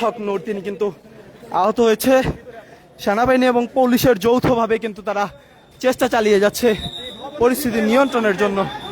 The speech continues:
আর সেই গণ অধিকার পরিষদের যেই নেতাকর্মী রয়েছে, সেই গণ অধিকার পরিষদের যেই কার্যালয়টি রয়েছে সেটি কিন্তু এই মুহূর্তে, সেই কার্যালয়ের ভিতরে এই মুহূর্তে প্রবেশ করেছে সেনাবাহিনী। এই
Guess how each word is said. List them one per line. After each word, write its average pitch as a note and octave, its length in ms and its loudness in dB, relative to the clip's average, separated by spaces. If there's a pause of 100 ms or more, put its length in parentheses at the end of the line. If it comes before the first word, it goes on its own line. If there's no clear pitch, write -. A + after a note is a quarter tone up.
(880)
আর - 80 2
সেই C4 240 0
গণ B3+ 140 2
অধিকার C#4+ 400 2
পরিষদের C4 420 4 (680)
যেই A#3+ 180 2
নেতাকর্মী C4 640 2
রয়েছে, A#3+ 320 6 (100)
সেই A#3+ 180 2
গণ A#3 160 2
অধিকার A#3+ 320 0
পরিষদের A#3+ 400 2 (640)
যেই A#3 180 6 (680)
কার্যালয়টি C4+ 540 4
রয়েছে A#3 300 2
সেটি C#4 260 -2
কিন্তু C4+ 240 -2
এই A#3 100 2
মুহূর্তে, A3+ 360 4 (400)
সেই B3 120 4
কার্যালয়ের C#4+ 500 2
ভিতরে D4 380 2
এই B3+ 80 4
মুহূর্তে A#3+ 280 0 (100)
প্রবেশ B3+ 240 2
করেছে A#3+ 400 0 (440)
সেনাবাহিনী। B3 460 4
এই B3+ 240 8